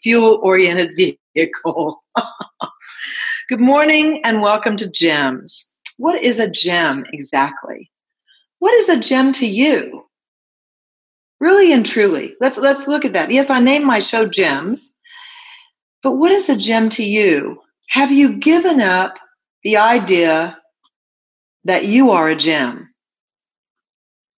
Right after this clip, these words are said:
Well, life really sucks sometimes, and, and sometimes, many times, we forget that the most valuable part about life and living is us. <laughs>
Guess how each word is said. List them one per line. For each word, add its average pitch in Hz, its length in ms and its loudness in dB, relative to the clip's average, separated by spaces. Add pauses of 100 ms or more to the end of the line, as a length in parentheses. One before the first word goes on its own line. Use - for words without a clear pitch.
(540)
Well, 254 520 -2 (720)
life 320 540 -2
really 302 320 2
sucks - 400 -4
sometimes, 151 680 -8
and, 180 220 -6 (440)
and 214 120 -4
sometimes, 220 880 -2 (600)
many 220 320 0
times, 170 560 -2 (480)
we 269 220 2
forget 196 720 -2 (100)
that 185 160 -4
the 190 80 -2
most 190 240 0
valuable 214 500 0
part 190 300 -2
about 175 240 -4
life 175 280 -2
and 170 200 -8
living 170 440 -4 (840)
is 156 180 -4
us. - 600 -6 (380)
<laughs> 214 100 -2